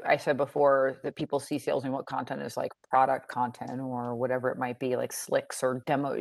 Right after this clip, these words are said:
like, those, like, sheets, you know, one sheeters, uh, like, leave behind kind of stuff.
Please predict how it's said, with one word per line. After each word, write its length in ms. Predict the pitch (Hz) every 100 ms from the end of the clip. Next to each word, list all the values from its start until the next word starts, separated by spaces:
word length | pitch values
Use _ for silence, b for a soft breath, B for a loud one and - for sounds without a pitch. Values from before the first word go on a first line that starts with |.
| 151
like, 200 | 143 -
those, 200 | 160 135
like, 200 | 156 -
sheets, 500 | - 170 147 - -
you 140 | 139
know, 80 | 139
one 180 | 131 139
sheeters, 480 | - 147 139 135 135
uh, 140 | 135
like, 140 | 135 127
leave 240 | 139 147
behind 340 | 127 131 131 127
kind 160 | 131
of 80 | -
stuff. 380 | - 135 131